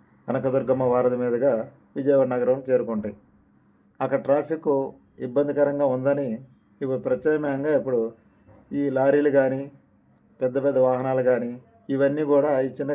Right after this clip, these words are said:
కాకాని గొల్లపూడి హైవే మీదుగా తరలిస్తారని చెప్తున్నారు. ఇలా మార్చటం వల్ల ఏంటంటే ట్రాఫిక్ జామ్ అవ్వకుండా ప్రయాణికులకు వెసులుబాటు కలుగుతుందని కూడా చెబుతున్నారు. ఈ రకంగా ఈ ప్రాంత వాసులకి తొందరగా గమ్యస్థానాలకి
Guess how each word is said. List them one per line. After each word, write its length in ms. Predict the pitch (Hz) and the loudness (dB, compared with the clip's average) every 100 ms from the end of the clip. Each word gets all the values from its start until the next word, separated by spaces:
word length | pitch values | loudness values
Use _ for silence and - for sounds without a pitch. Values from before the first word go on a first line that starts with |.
| 147 | -2
కాకాని 320 | 135 143 139 | -2 -2 0
గొల్లపూడి 380 | 135 135 131 131 | 0 0 -2 -2
హైవే 200 | 131 131 131 | -2 -2 -2
మీదుగా 280 | 131 135 139 123 | -2 0 0 0
తరలిస్తారని 520 | 123 127 123 131 127 117 | -2 -2 -2 -4 -4 -6
చెప్తున్నారు. 420 | 107 110 107 - - - | -6 -6 -8 -8 -12 -8
ఇలా 160 | 139 143 127 123 | -2 0 -2 -4
మార్చటం 380 | 135 135 147 160 | -6 -6 -4 -2
వల్ల 200 | 147 139 | -2 -2
ఏంటంటే 320 | 139 139 131 139 127 | -4 -4 -4 -4 -2
ట్రాఫిక్ 360 | 127 127 139 127 | -2 -4 -4 -2
జామ్ 180 | 135 135 | 0 0
అవ్వకుండా 380 | 127 139 135 175 208 _ _ _ _ _ - | -2 -4 -4 -6 -6 _ _ _ _ _ -6
ప్రయాణికులకు 540 | 131 139 151 151 147 131 | -2 -2 -2 -2 -2 -2
వెసులుబాటు 460 | 123 139 139 143 139 | -4 -4 -2 -2 -2
కలుగుతుందని 480 | 131 131 131 127 127 | -4 -4 -6 -6 -4
కూడా 100 | 139 123 | -4 -2
చెబుతున్నారు. 440 | 113 120 117 110 107 _ _ _ _ - | -4 -6 -6 -8 -10 _ _ _ _ -8
ఈ 60 | 143 143 | -2 -2
రకంగా 260 | 147 156 143 | -2 -4 -4
ఈ 40 | 151 151 | -2 -2
ప్రాంత 240 | 160 160 156 | -2 0 0
వాసులకి 460 | 156 156 151 143 135 143 _ _ _ _ _ _ - | -2 -2 -6 -6 -8 -10 _ _ _ _ _ _ -4
తొందరగా 420 | 139 147 170 175 170 139 | -2 2 4 4 2 0
గమ్యస్థానాలకి 840 | 139 160 156 156 151 151 147 147 | -4 -6 -4 -4 -4 -6 -6 -8